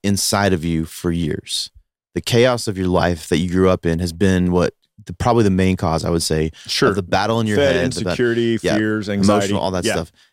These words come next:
Speaker 1: I, I mean, I can't imagine if you grew up in a phenomenal home, you might have had some, like, tendencies towards things, but, like,
Speaker 2: Not the same
Speaker 1: it,
Speaker 2: way.
Speaker 1: it wouldn't be the same. So, like,
Speaker 2: Yeah.
Speaker 1: the chaos is what caused the, the struggle, is what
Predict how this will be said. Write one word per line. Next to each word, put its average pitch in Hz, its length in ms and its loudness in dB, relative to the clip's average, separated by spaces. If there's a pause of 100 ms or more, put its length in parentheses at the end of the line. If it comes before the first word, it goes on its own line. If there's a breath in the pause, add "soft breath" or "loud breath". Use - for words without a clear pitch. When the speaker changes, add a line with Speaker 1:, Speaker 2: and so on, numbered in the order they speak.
(160 soft breath)
Speaker 1:
I, - 60 -16 (160)
I 110 40 0
mean, 110 120 4
I 104 40 0
can't 143 220 2
imagine 107 320 0
if 92 120 -2
you 95 80 2
grew 101 100 4
up 98 100 2
in 87 60 0
a 87 40 0
phenomenal 92 500 2
home, 90 200 2
you 95 120 4
might 95 100 4
have 85 120 0
had 90 200 -2
some, 80 160 -4
like, 82 260 -4
tendencies 98 680 0
towards 78 280 -4
things, 90 220 0
but, 90 80 0
like, 95 280 0
Speaker 2:
Not 120 200 -4
the 110 60 -6
same 92 180 -8
Speaker 1:
it, - 60 -6
Speaker 2:
way. - 40 -4
Speaker 1:
it 113 40 2
wouldn't 107 200 4
be 92 60 0
the 80 60 -4
same. - 100 -6
So, 110 200 2
like, 98 160 2
Speaker 2:
Yeah. 107 100 0
Speaker 1:
the - 40 -10
chaos 160 460 0
is 104 100 -8
what 104 140 -4
caused 104 440 0
the, 85 380 4 (600 soft breath)
the 95 80 2
struggle, - 540 0
is 87 140 0
what 107 100 -2